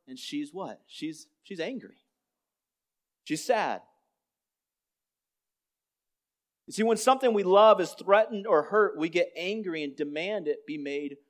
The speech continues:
right. And if my six-year-old feels angered over ruined Lego creations, imagine how God feels when we dehumanize, slander, or ill-treat people made in his own image.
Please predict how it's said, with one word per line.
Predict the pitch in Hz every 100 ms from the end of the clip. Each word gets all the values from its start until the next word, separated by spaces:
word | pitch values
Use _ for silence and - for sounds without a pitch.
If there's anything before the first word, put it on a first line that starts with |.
| _ -
right. | 165 202 113 - _ _ _ _ _ _ _ _ _ _ _ _ _ _ _ _ -
And | 170
if | 185
my | 202 220
six-year-old | - - 277 269 - 202 139 110 104 147 196 _ _ _
feels | 196 202 175 - -
angered | 202 254 233 220 214
over | 170 165
ruined | 147 175 220 220 170
Lego | 160 190 190 175
creations, | - 151 156 196 190 160 147
imagine | 147 156 196 214
how | 185 160
God | 160 160 185
feels | - 175 170 131 123
when | 151
we | 160 143
dehumanize, | 170 175 - 208 220 202 196 196
slander, | 190 - 180 180 180 175
or | 147 -
ill-treat | 170 185 - 175 165
people | - 165 143
made | 131 139 131 123
in |
his | 120 117
own | 117 107
image. | 95 _ - -